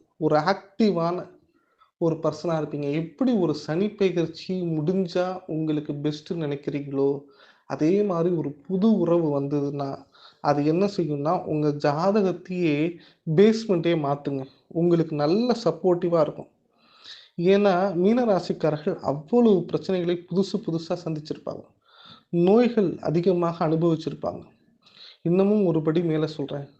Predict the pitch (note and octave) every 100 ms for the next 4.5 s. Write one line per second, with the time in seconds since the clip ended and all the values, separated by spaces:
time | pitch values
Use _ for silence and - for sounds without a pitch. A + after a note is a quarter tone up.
0 | - D3+ F3 F3 G3 F#3+ F3+ E3 D#3+ D#3
1 | D#3 D#3 D3+ D3+ D3+ C#3+ D#3 F3+ F3+ -
2 | F3 D#3 D3 D#3 D#3 E3 - E3+ E3+ E3
3 | D#3 D3+ D3+ D3+ - - C#3+ D3+ D3+ -
4 | D3+ E3 E3 D3+ G3